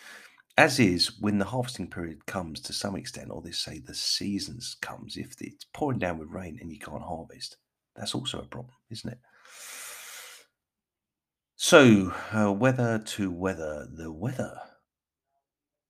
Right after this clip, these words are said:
Weather to weather, the weather. I love that. That's so English, isn't it? It's such a, such a thing about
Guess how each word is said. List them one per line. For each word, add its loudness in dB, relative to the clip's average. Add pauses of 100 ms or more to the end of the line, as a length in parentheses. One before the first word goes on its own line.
(380)
Weather -2 (180)
to -6
weather, -10 (260)
the -4
weather. -12 (600)
I -6
love -10
that. -16
That's -12
so 0 (280)
English, 2
isn't -4
it? -16
It's -10
such -4
a, -6 (1900)
such -2
a -4
thing -2
about -8